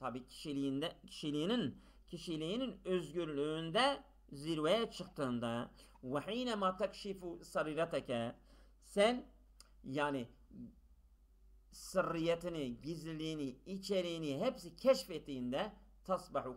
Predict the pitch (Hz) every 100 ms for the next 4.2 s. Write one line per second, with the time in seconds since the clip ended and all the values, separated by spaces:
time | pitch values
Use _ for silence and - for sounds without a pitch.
0 | - 214 - - 156 131 127 135 110 131
1 | - 127 117 113 117 113 - - - -
2 | - - 147 185 240 147 - - - -
3 | 143 143 - 139 165 196 190 151 143 156
4 | 240 233